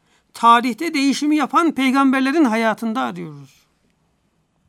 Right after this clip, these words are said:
Onun için peygamberimizin hayatını işlemeye çalışıyoruz. Onun için peygamberimizi başarılı bir devlet adamı, başarılı bir aile reisi, fedakar bir kardeş,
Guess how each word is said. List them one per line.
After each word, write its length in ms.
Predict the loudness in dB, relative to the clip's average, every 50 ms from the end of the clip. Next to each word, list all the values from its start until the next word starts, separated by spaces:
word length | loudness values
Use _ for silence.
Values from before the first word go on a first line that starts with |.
| _ _ _ _ _ _ _ _ _ _ _ _ _ _ _ _ _ _ _ _ _ _ _ _ _ _ _ _ _ _ _ _ _ _ _ _ _ _ _ _ _ _ _ _ -2
Onun 180 | 0 2 2 2
için 240 | 0 0 -2 -4 -4
peygamberimizin 760 | -2 -4 -2 -2 -2 -4 -4 -6 -6 -6 -6 -6 -6 -8
hayatını 640 | -8 -8 -8 -6 -6 -6 -8 -8 -8 -8 -8 -8 -10 -12 _ _ _ _ _ _ _ _ -18
işlemeye 460 | -18 -16 -12 -12 -10 -10 -8 -10 -10
çalışıyoruz. 800 | -12 -12 -14 -14 -14 -14 -16 -16 -16 -16 -18 -20 -20 _ _ _ _ _ _ _ _ _ _ -20 -20 -16 _ -2
Onun 180 | -2 0 2
için 220 | 2 4 4 4 4
peygamberimizi 880 | 2 2 0 2 2 2 2 2 2 0 0 0 0 0 0 -2 -2 -6 -10 -18 _ _ _ -2
başarılı 540 | -2 -2 -2 -2 -4 -4 -2 -2 -2 0 2
bir 340 | 2 0 0 -2 -8 -14 -18 -20 _ _ _ -6
devlet 380 | 0 0 2 2 0 -2 -6
adamı, 420 | -6 -8 -8 -8 -8 -10 -12 -12 -16 _ _ _ _ _ -4
başarılı 480 | -4 -4 -2 -2 -2 0 0 0 2
bir 300 | 2 0 0 0 2 4
aile 300 | 4 4 2 0 -2 -2
reisi, 580 | 0 0 -2 -2 -4 -8 -10 -14 -16 -18 -18 -20 _ _ _ _ _ _ _ _ _ _ _ _ _ -12
fedakar 640 | -6 -4 0 2 2 2 2 0 -2 -2 -2 -2 -4
bir 80 | -4
kardeş, 640 | -4 0 0 0 0 0 -2 -2 -4 -4 -8 -14